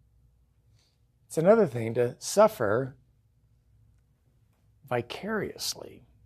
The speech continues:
And what I mean by that is Job suffered mentally and vicariously when he saw the loss of all of his children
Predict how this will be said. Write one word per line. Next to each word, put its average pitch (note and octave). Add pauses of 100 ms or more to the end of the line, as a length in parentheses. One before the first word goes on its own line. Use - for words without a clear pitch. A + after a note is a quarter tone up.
And A2
what A#2
I C3
mean F3
by E3+
that G3
is C#3
Job G#3+
suffered A#2+ (600)
mentally -
and B2
vicariously F3+
when C3
he E3
saw F#3+
the D#3+
loss F3+
of F#3+
all F#3+
of F#3
his F3
children F#3+